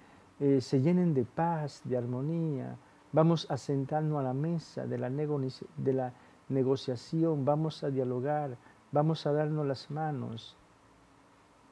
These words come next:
Esto sí debe ser una, una foto, eh, eh, viral, que llegue a todo el universo. Dos hombres se dan las manos para que desaparezca el flagelo de la guerra.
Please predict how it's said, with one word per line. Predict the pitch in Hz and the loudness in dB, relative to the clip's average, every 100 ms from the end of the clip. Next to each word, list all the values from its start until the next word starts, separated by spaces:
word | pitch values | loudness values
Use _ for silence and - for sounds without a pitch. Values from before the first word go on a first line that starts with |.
| _ _ _ _ _ _ _ - | _ _ _ _ _ _ _ 0
Esto | 147 | 2
sí | 151 156 | 4 4
debe | 147 147 | 4 4
ser | 143 - 160 | 2 4 4
una, | 147 147 135 120 | 4 0 0 -2
una | 151 143 147 | -4 -2 -4
foto, | - 156 156 147 135 127 120 120 - | -2 0 2 0 0 2 0 -4 -4
eh, | 123 123 123 127 - - - - - | -4 -2 -4 -6 -16 -20 -20 -20 -10
eh, | - 131 | 2 4
viral, | 127 151 170 170 165 135 117 117 - | 6 8 8 4 2 0 -2 -4 -2
que | 127 | 0
llegue | 147 156 | 2 2
a | 135 | 0
todo | 165 | 2
el | 160 | 2
universo. | 151 139 135 156 151 - 127 117 - - - - | 2 0 0 0 0 -4 -8 -8 -14 -20 -18 0
Dos | 143 151 - | 0 2 2
hombres | 165 147 143 | 4 4 2
se | - | 2
dan | 139 147 147 | 2 2 -2
las | 139 - | -6 -4
manos | 151 147 139 135 - - - | -4 -2 -4 -6 -10 -20 -12
para | - 139 131 | 0 2 4
que | 143 | 4
desaparezca | 139 - 127 143 208 - - - | 2 0 -6 2 2 2 -6 -8
el | 135 | -8
flagelo | 127 - 135 156 147 139 | -6 -4 -4 -2 0 0
de | |
la | 123 120 | -2 -2
guerra. | 120 120 131 117 | -2 -4 -8 -14